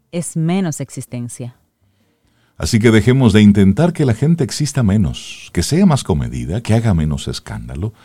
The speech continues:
Speaker 2: que se guarde cosas porque hay cosas que son íntimas, porque nombrar la intimidad es muchas veces un ejercicio de poder sobre los demás, una llamada a una especie de orden, de vergüenza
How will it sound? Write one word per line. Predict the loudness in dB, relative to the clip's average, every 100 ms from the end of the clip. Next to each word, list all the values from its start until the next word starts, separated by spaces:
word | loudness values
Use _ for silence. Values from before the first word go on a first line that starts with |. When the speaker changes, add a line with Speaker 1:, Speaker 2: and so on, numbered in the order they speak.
| _ _
Speaker 2:
que | -4
se | -2 -2
guarde | 0 0 -2 -2
cosas | -2 -2 -4 -2
porque | -2 0 0
hay | -2
cosas | -2 -2 -2 -2 -4 -4
que | -6
son | -2 0 0 -4 _ _
íntimas, | 0 2 0 0 0 0 -2 -8 _ -20 -20 _
porque | -2 0 2
nombrar | 4 4 4 2 2
la |
intimidad | 0 0 0 0 0 0
es | -2
muchas | -4 -4 -4
veces | -4 -2 -4 -4
un | -2
ejercicio | -2 -4 -6 -2 -2 -2 -6 -6
de | -6
poder | -6 -8 -4 -6 -6
sobre | -6 -6 -4 -6
los | -8 -8
demás, | -4 -4 -6 -12 _ _ _ _ 0
una | 4
llamada | 4 4 4 4 4 2
a | 2 -2
una | -4
especie | -4 -4 -4 -4
de | -4 4
orden, | 4 4 0 -2 -4
de | -8 -8
vergüenza | -6 0 2 2 -2 -4